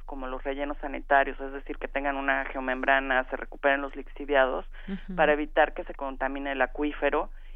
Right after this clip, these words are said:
Speaker 1: y que los nutrientes que traen estas algas, que, que son ricas en nitrógeno y fósforo,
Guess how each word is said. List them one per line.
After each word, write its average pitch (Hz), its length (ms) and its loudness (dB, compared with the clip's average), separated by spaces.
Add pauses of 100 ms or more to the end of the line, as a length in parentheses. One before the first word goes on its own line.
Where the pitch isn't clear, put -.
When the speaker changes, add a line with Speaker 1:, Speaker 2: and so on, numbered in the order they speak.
(140)
Speaker 1:
y 151 240 -4
que 139 160 4
los 139 180 0
nutrientes 160 600 -2
que 160 100 -2
traen 143 280 -2
estas - 300 -6
algas, 139 360 2 (100)
que, 120 440 -4
que 135 100 -6
son 143 180 -4
ricas 139 300 -2
en 139 80 -4
nitrógeno 135 480 -4
y 131 60 -8
fósforo, 139 540 0